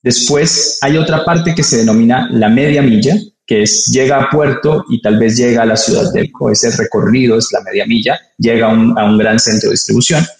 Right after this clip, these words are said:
Y después la última milla se denomina todos los productos que salen directo hasta el consumidor final.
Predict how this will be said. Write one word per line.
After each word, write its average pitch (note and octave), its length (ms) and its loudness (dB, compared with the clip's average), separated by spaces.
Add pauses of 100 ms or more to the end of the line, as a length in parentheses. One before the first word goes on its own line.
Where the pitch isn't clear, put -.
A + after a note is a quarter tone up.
(120)
Y C#3+ 100 2
después D3+ 340 2
la G3 60 2
última F#3 340 2
milla C3+ 220 2
se D3+ 160 0
denomina A#2 480 2
todos C3 120 0
los C3+ 140 -2
productos G#2+ 440 0
que - 80 -6
salen A2+ 360 0
directo - 360 -2
hasta A2 200 -2
el G#2 60 0
consumidor G2+ 520 -2
final. - 200 -2